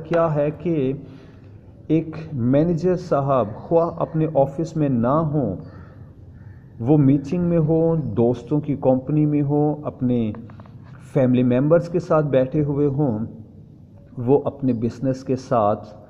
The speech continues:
in touch रहते हैं। इसके बाद वॉइस मेल है जी, वॉइस मेल का ताल्लुक़ टेलीफोन के ख़ानदान से ही है। वॉइस मेल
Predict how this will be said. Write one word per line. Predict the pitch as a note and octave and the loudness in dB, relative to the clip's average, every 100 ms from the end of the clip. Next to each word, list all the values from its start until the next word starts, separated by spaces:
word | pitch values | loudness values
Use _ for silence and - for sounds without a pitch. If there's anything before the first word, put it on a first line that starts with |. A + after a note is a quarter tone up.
| - - - - - | -20 -20 -20 -20 -6
in | C#3 B2+ - | 0 0 2
touch | C3 B2+ A2 | 2 2 -2
रहते | G2+ - - F2+ | -4 -6 -8 -8
हैं। | D#2+ D#2 D2 - - - - - - - - - - - - - - - - - - - | -8 -12 -12 -16 -20 -20 -20 -20 -20 -20 -20 -20 -20 -20 -20 -20 -20 -20 -20 -20 -20 -6
इसके | F3 - | -6 2
बाद | G3 F#3+ - | 4 2 -2
वॉइस | D3 G#2+ A#2+ D3 F#3 - | -4 0 6 6 6 0
मेल | D#3 C#3+ E3 E3+ | 0 2 2 2
है | E3+ | 0
जी, | D#3+ | 0
वॉइस | D#3+ C#3 D3+ D3+ | 2 2 2 0
मेल | D#3+ D#3+ | -2 0
का | E3+ | -2
ताल्लुक़ | E3 D3+ D#3 E3 - - - | 0 2 2 0 -6 -8 0
टेलीफोन | C3+ C3 - D#3+ | 0 0 -4 -4
के | D#3 | -2
ख़ानदान | D#3+ D3+ B2+ C3 C#3 C#3+ | -4 -2 -2 0 0 -2
से | D3 - E3+ | -6 -4 -2
ही | E3 E3 | -2 -2
है। | D#3 D3 D#3 - - - A#2 | -2 -2 -6 -12 -20 -14 -8
वॉइस | G2+ B2 C#3+ D3+ - | 0 4 4 2 0
मेल | C3+ C3 D#3+ | 2 2 2